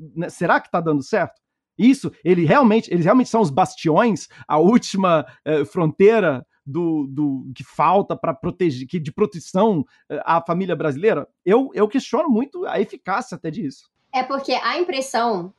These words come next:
Speaker 2: que é passada pras pessoas é que funciona porque aumenta o cerceamento de direitos, aumenta a criminalização. O discurso, ele fica muito mais pesado, né, contra o movimento feminista,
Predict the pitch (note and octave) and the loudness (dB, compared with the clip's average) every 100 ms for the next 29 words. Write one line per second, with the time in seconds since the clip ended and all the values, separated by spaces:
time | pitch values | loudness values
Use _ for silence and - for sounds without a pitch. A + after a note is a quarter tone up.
0 | _ G3+ G3 F#3+ F#3+ F3+ G3+ G3+ A#3+ G3 | _ -4 -4 -2 -4 -4 -4 -2 -2 -6
1 | E3 - F3+ F3 E3+ - A#3+ A3+ G3+ G3+ | -10 -6 -8 -8 -12 -8 -4 -4 -4 -6
2 | D4 - G#3 A3+ B3+ A#3+ A#3+ C4 C4 F#3+ | -8 -6 -6 -4 -4 -4 -6 -8 -6 -6
3 | G#3+ A3 G#3+ A#3 C4+ C4 B3 B3 A#3+ A#3 | -2 -2 -2 -6 -6 -6 -6 -8 -4 -4
4 | A3 G#3+ G#3 G3 G#3 G3+ F#3+ G3 - - | -4 -8 -10 -10 -8 -6 -8 -10 -20 -20
5 | _ G3+ G#3+ G#3 G#3 G#3 G3+ G3 F#3+ G3 | _ -4 -4 -4 -8 -6 -6 -4 -6 -8
6 | G3+ G3 F3+ F3 _ G#3+ G3+ A3 - B3+ | -10 -10 -10 -12 _ -6 -4 -6 -8 -8
7 | C#4 C#4+ - F3 _ _ G#3 A3 B3+ A#3+ | -6 -10 -14 -14 _ _ -6 -6 -6 -6
8 | A#3 A3+ A#3+ D4 D#4 C#4+ G3+ G#3+ G#3+ - | -2 -2 -2 -2 -2 -4 -4 -4 -8 -8
9 | A#3 G#3 G3 G#3+ G#3+ G3+ F3+ G#3+ G#3+ G#3+ | -6 -2 -2 -2 -4 -6 -4 -6 -6 -8
10 | A3 G#3 F#3+ F#3 F#3 F3+ F3 F#3+ G#3+ A#3 | -8 -8 -8 -6 -6 -6 -8 -8 -6 -4
11 | A3 G3 - G3+ | -6 -8 -8 -8